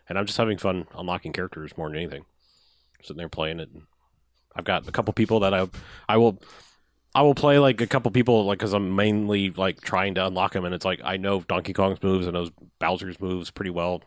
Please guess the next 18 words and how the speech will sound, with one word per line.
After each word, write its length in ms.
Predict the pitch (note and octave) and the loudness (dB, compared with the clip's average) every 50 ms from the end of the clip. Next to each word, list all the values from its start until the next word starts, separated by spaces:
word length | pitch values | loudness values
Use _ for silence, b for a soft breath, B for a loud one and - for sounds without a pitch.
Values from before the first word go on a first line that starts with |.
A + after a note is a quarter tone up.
| _ b b b b b b | _ b b b b b b
and, 280 | E2+ F2+ F2+ E2 D2 - | -8 -8 -6 -8 -8 -6
you 80 | G2+ | -4
know, 260 | F#2 E2+ D#2+ D#2+ D#2+ - - | -2 -2 -4 -4 -8 -12 -12
Little 200 | F#2 F2+ F2 F2+ | -8 -6 -4 -4
Mac 260 | F#2+ F2+ F2+ - - | -2 -2 -2 -4 -4
and 160 | D#2+ D#2+ - | -8 -8 -2
Falcon, 340 | - F2+ F2+ - F#2+ - - | -2 -2 0 -2 -4 -10 -8
uh, 140 | F#2+ F2 E2 | -6 -6 -6
Captain 240 | - F2+ - - - | -6 -6 -8 -10 -6
Falcon. 400 | - E2+ F2 - - E2+ E2+ F2 b b b b b b b b | -4 -4 -4 -4 -4 -8 -10 -12 b b b b b b b b
I 40 | G#2+ | -4
can 100 | G#2+ B2 - | -4 -2 2
play 160 | D3+ D3+ C#3 | 4 6 6
with 100 | B2+ G#2+ | 6 6
them 160 | A#2+ A#2 G#2+ | 4 2 4
all 140 | G2 G#2+ G2 | 2 0 0
pretty 240 | - - A2+ G#2+ G2 | 0 -2 -2 -2 0
well, 320 | F2 F2 F2 G2 G2+ F#2+ | 0 0 0 0 0 -2